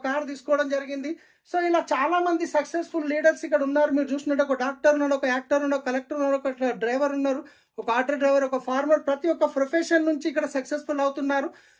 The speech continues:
So మీరు డిసిషన్ తీసుకొని మీరు గిట్ట ఒక వన్ లాక్ ఇన్కమ్ వచ్చి క్రౌన్ డైరెక్టర్ అచీవ్ అయితే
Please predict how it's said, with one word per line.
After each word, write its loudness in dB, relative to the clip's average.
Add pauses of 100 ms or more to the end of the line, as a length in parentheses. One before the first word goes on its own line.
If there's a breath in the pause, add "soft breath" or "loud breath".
(120)
So 0 (140)
మీరు 4
డిసిషన్ 0
తీసుకొని 0 (100)
మీరు -2
గిట్ట -4
ఒక -8
వన్ 2
లాక్ 0
ఇన్కమ్ 0
వచ్చి -6
క్రౌన్ -2
డైరెక్టర్ -4
అచీవ్ -2
అయితే 0